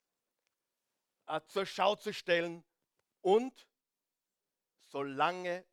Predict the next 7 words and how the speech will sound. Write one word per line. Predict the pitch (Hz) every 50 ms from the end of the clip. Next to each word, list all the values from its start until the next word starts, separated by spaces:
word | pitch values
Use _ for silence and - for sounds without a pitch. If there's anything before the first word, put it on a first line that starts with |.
| 120 120 -
wie | 135 131 131
möglich | 127 127 131 139 147 143 139 135 135 127 -
leiden | 117 117 113 107 - 107 _
zu | _ -
lassen. | 104 85 82 - _ _ _ _ _ _ _ _ _ _ _ _ _ _ _ _ _ _ _ _ _ _ _ _ _ -
Der | 127 131 127
Rekord | 135 131 _ - 165 170 160 147 160 -